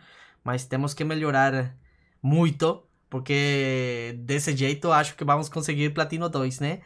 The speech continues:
<laughs> Se você gostou do vídeo, deixe seu like, eh, se inscreva no canal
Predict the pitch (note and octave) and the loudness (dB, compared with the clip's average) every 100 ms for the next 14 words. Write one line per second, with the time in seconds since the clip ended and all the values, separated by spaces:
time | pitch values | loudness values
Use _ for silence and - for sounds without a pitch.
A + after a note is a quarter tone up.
0 | - B3 A3+ B3 C#4+ B3 A#3+ C4 D#4+ D3+ | 2 6 8 6 6 10 10 8 -2 -2
1 | C#3 C#3 D#3+ D3+ D3 - D3 C#3 C3 B2+ | -4 -2 -2 -2 -6 -4 -2 0 0 2
2 | B2+ B2+ D3+ D#3 D3+ D3+ C#3 C3+ C3 B2+ | 0 0 -2 0 -2 -2 -2 -4 -4 -6
3 | A#2 - B2+ A#2+ C3 D#3+ E3 F#3+ G3+ - | -6 -8 -8 -2 0 0 -4 -6 -6 -10
4 | _ _ _ - A#2 A#2 A2+ C3 B2+ - | _ _ _ -12 -10 -8 -4 -4 -4 -2
5 | C#3 C#3+ C#3 B2+ B2 A#2+ A#2 A#2 B2 B2 | 0 2 2 0 -2 -4 -6 -6 -6 -2
6 | B2+ D#3 | 0 0